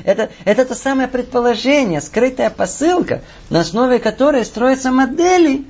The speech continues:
которые должны показать, что мир случайен. Ну, уже говорили об этом порочном круге на втором занятии. Это одно. Во-вторых, случайный характер образования жизни, он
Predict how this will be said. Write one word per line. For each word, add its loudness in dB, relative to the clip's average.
которые 4
должны 0
показать, -2
что -2
мир -2
случайен. -6
Ну, 0
уже 0
говорили 0
об -2
этом -2
порочном -6
круге -6
на 2
втором 0
занятии. -4
Это 0
одно. -4
Во-вторых, 2
случайный 0
характер 0
образования 0
жизни, -4
он -6